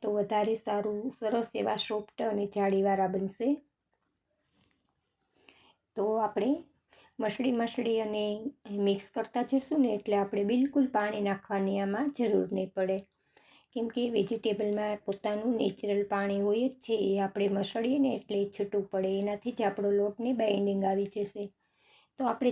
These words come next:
જરૂર પડે ને એ પ્રમાણે તમારે લોટ કરવાનો. મારે અહીંયા બંને એક એક વાટકો લોટ વપરાયો છે. તો હવે આપણે તેલથી હાથ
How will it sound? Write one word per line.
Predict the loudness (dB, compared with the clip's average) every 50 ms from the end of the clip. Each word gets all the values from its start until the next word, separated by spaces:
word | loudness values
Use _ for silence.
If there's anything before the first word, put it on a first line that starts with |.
| 2 2
જરૂર | 2 4 4 2 2 0
પડે | 0 2 4 4 4
ને | 4 2 0
એ | -2
પ્રમાણે | -2 -2 0 0 2 0 0 -2 -2
તમારે | -2 -2 0 0 0 0 0 0 2
લોટ | 2 2 2 0 -2 -4 -4
કરવાનો. | 0 0 2 2 2 2 0 0 0
મારે | 0 0 0 2 2 2 2
અહીંયા | 4 2 2 2 2 0 0 0 0
બંને | 0 0 0 0 0 2 0 0
એક | 0 -2
એક | -4 -6 -2 -2
વાટકો | -2 -2 -4 -4 -2 0 2
લોટ | 2 2 0 0
વપરાયો | -2 -2 -2 -2 0 0 0 2 2 0 0 -2 -4
છે. | -4 -4 -4 -4 -8 _ _ _ _ _ _ _ _ _ _
તો | -6 -4
હવે | -2 0 2 2 2 2
આપણે | 0 0 -2 -2 -2 -2 -2 -4 -6 _ _ _ _ _ _ _ _ _ _ _ _ _ _ _ _ _ _ _ _ -4
તેલથી | -4 -2 -2 -4 -2 2 2 4
હાથ | 4 4 2 2 0